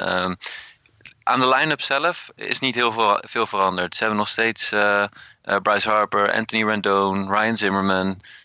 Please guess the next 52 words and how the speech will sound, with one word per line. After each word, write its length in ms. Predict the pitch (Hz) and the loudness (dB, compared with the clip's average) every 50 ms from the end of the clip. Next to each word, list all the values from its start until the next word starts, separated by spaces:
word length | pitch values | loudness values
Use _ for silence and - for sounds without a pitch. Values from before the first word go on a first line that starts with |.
| _ _ _ | _ _ _
eh, 400 | _ - 92 90 87 90 87 87 85 | _ -2 0 2 2 2 2 2 2
Matt 280 | 92 98 98 95 - | 2 0 0 0 -2
Wieters. 720 | - - 110 113 117 107 110 110 110 107 107 - - - - | -2 0 0 0 2 2 2 2 2 2 2 2 0 0 0
Ja, 200 | - 107 101 92 | 0 0 0 0
die 140 | 90 95 90 | -2 -4 -4
is 180 | 90 - - | -4 -6 -4
dan 180 | - 95 90 87 | -2 -2 -2 -2
nog, 180 | - - - 101 | -4 -4 -4 -6
ook 180 | 104 - - | -6 -6 -6
nog 160 | 104 104 104 | -6 -4 -4
steeds. 240 | - - 98 92 - - - - - - | -2 -2 -2 -4 -4 -8 -10 -12 -12 -4
Michael 300 | - 107 107 104 - - - | -2 -2 -2 0 -2 -4 0
Taylor. 420 | - 117 117 113 107 110 107 104 - - - - - _ | 2 2 2 4 2 2 0 0 -4 -8 -18 -20 -10 _
Weet 180 | 107 107 - | -6 -6 -4
je, 60 | - 107 | -6 -8
dat 100 | 107 - | -6 -4
zijn 140 | - 127 | -2 0
wel 120 | 123 131 117 | 0 0 0
de 80 | 120 | 0
bekende 320 | 110 113 - 120 120 117 113 | -4 -4 -2 -2 -2 0 0
namen 260 | 113 110 110 107 104 | 0 0 0 -2 -4
die 80 | 107 104 | -8 -10
we 60 | - | -4
vorig 220 | - 110 110 104 | -2 -2 -2 0
jaar 160 | 110 101 98 101 | 0 0 0 0
ook 120 | 110 104 | 0 0
eigenlijk 340 | 98 98 92 - 92 90 - | 0 -2 -2 -4 -8 -8 -6
allemaal 200 | 95 90 90 90 | -6 -4 -4 -4
zagen. 400 | - 90 90 90 90 - 104 - - - - _ _ | 0 0 0 0 0 -2 -6 -8 -10 -14 -20 _ _
Waar 240 | - 101 117 123 127 | -2 -2 0 0 0
hebben 220 | 127 123 110 120 | 0 -2 -4 -6
ze 320 | - - 110 107 107 101 - | -6 -4 -2 -2 -2 -4 -6
vooral 460 | - - - 110 113 110 104 101 - | -8 -10 -4 0 2 4 4 2 0
spelers 320 | - - - 107 98 95 - | -4 -4 -6 -6 -6 -6 -8
erbij 280 | - 87 95 110 117 | -4 0 0 0 0
gehaald? 320 | - - 113 107 110 110 - | 0 0 2 2 2 2 0
Dat 160 | 120 117 - | -2 -2 0
is 140 | 113 110 - | -2 -4 -4
op 80 | 104 - | -6 -6
de 60 | 92 | 0
bank 220 | 87 95 95 - | 0 0 0 0
geweest. 300 | - 107 101 98 98 - | -2 -2 -2 -2 -4 -4
Ze 80 | - 107 | -6 -4
hebben 280 | 104 104 101 101 95 101 | 0 0 0 2 2 0
Miguel 280 | 107 98 101 104 101 | 0 0 0 0 0
Montero 500 | 98 95 92 - 113 117 110 104 104 113 | 0 -2 0 0 0 2 2 2 0 0
onder 280 | 113 - - 107 101 101 | -2 -2 -4 -2 0 0
andere 160 | 101 101 98 | 0 0 -2
gecontracteerd. 680 | - - 101 101 - 104 95 - - 104 104 104 - - - - - - - - - - _ | -4 -4 -4 -4 -4 -4 -6 -2 -2 -2 0 -2 -4 -8 -16 -20 -20 -20 -20 -20 -20 -20 _
Eh, 300 | _ - 90 90 90 87 | _ -2 0 2 2 2
Matt 280 | 92 101 110 113 - | 2 2 2 0 0
Adams, 500 | - - 113 120 127 127 131 - - - | 2 2 2 2 0 0 -2 -4 -6 -8